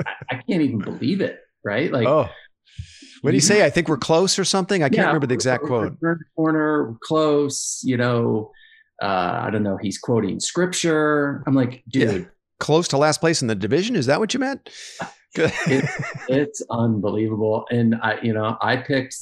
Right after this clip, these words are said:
Speaker 1: Michigan. I figured, you know, he's pretty good at winning, you know, some bounce back games, these games that
Speaker 2: Yeah.
Speaker 1: he should win on paper.
Speaker 2: Mm-hmm.
Speaker 1: Um,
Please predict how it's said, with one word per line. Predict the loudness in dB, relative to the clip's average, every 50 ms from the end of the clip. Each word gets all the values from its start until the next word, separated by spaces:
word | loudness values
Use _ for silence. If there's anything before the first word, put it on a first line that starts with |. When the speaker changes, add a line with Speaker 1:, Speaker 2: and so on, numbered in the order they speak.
| -18 -14 _
Speaker 1:
Michigan. | -2 0 0 0 0 -2 -2 0 0 0 0 0
I | -2 -4 -6
figured, | -4 -4 -4 -2 0 0 0 0 -2 -2 -4 -8 -12 _
you | -8 -6 -4
know, | -4 -4 -4 -4 -4 -4
he's | -4 -4 -4 -4 -6
pretty | -6 -4 -2 -2 -2
good | -2 0 0 0 0 0
at | -2 -4
winning, | -4 -4 -4 -4 -4 -4 -4 -6 -6 -8 -10 _ _
you | -6 -6 -4
know, | -4 -6 -8
some | -8 -4 -4 -4 -2
bounce | -2 -2 -2 -2 -2 -2
back | -4 -4 -4 -4 -6 -6
games, | -6 -4 -4 -4 -6 -8 -8 -8
these | -8 -8 -8 -6
games | -8 -6 -4 -4 -4 -6 -6 -8 -4
that | -2 -2
Speaker 2:
Yeah. | -2 -2 -4 -10 -18 -20 -20 _ _ _ _ _ _
Speaker 1:
he | _ -2 -2
should | -2 -2 0 2 2 2 2 0
win | 0 0 0 0
on | 0 0 -2 -2
paper. | 0 0 -2 -2 0 0 0 0 0 0 -2
Speaker 2:
Mm-hmm. | -2 -2 -2
Speaker 1:
Um, | -2 -2 -2 -4 -6 -8 -8 -8 -8 -6 -8 -12 -12